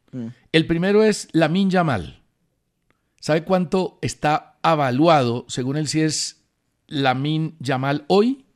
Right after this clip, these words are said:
Speaker 1: En doscientos cincuenta millones de dólares.
Speaker 2: Trescientos cincuenta y ocho millones de dólares.
Speaker 1: Un montón de plata.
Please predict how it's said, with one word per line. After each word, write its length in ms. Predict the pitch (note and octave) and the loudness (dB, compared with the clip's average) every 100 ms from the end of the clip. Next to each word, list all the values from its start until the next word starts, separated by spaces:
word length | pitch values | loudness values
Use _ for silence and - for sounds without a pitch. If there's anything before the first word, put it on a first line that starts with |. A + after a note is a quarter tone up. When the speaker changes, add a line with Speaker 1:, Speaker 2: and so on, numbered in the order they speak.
| _ _ _ | _ _ _
Speaker 1:
En 520 | C#3 D3+ D#3 D3+ D3+ | -6 -6 -6 -8 -6
doscientos 440 | D3 D3 - F3+ F#3+ | -2 -2 -2 -4 -4
cincuenta 220 | F#3 E3+ | -6 -6
millones 280 | F3+ F3 F3+ | -6 -6 -6
de 40 | F3 | -8
dólares. 260 | F3+ A#2+ | -6 -2
Speaker 2:
Trescientos 720 | C3 D#3+ D3+ F#3 G3+ G3 F#3+ | 0 2 2 0 -2 -2 -4
cincuenta 340 | D#3+ C#3 C3+ C3 | -4 -4 -4 -4
y 20 | |
ocho 180 | C3 D3 | -4 -4
millones 320 | C3 B2 B2+ | -4 -4 -4
de 60 | A2 | -4
dólares. 400 | G2+ F2 D#2 C3 | -6 -10 -14 -10
Speaker 1:
Un 100 | B2 | -8
montón 400 | A#2 G2+ G2+ F2 | -6 -6 -8 -8
de 80 | |
plata. 220 | - - | -12 -16